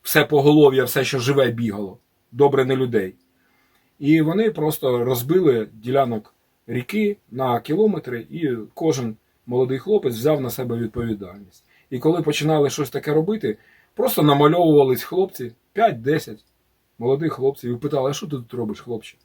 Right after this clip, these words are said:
Чого ти тут браконьєрствуєш?» У них появилася рись, у них появилися олені, е, відновилася популяція вовка, ведмеді. Відновилася природа буквально за три-п'ять років.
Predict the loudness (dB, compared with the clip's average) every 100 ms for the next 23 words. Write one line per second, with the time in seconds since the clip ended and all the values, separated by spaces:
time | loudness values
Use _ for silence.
0 | _ _ _ 0 2 2 0 -12 -20 _
1 | _ _ _ _ _ -6 -2 0 2 0
2 | -2 -14 -20 _ _ _ _ _ 0 4
3 | 4 4 2 4 2 0 -2 -4 -2 -4
4 | -6 -20 _ _ _ -2 -2 0 2 2
5 | 2 0 0 -4 0 4 4 2 -6 -18
6 | _ _ _ _ _ 0 2 4 4 4
7 | 2 2 0 -6 0 2 4 4 4 4
8 | 2 -4 0 2 2 0 0 0 2 0
9 | 0 -18 _ _ _ _ -4 2 4 6
10 | 6 4 0 -10 _ _ _ _ _ _
11 | _ _ _ _ _ _ _ _ _ _
12 | _ _ _ _ _ _ _ 0 4 6
13 | 6 4 4 0 2 4 4 2 0 -2
14 | -6 -2 0 2 2 0 0 0 0 -4
15 | -8 -2 -2 -2 -8